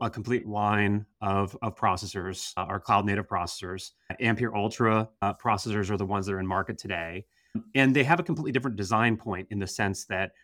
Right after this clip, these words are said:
we designed them so that they are both high performance and efficient, which meant that at the architectural level,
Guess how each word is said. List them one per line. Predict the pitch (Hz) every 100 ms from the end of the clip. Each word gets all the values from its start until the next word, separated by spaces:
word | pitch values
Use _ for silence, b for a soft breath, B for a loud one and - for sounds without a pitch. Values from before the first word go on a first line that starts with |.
| _ -
we | 113
designed | 107 113 123 135 110
them | 101 95 98 110 _ _
so | - 104
that | 98 90
they | 101 98 95 95 -
are | 95 95 92 90 85 _ _ 90
both | 107 120
high | 120 110
performance | 104 - 98 92 85 - _
and | 113 110 107
efficient, | 98 98 87 -
which | 101 -
meant | 104 101
that | 104 - _ _ -
at | 104 -
the | 95
architectural | 95 98 - 147 - 147
level, | 123 120 127 123 120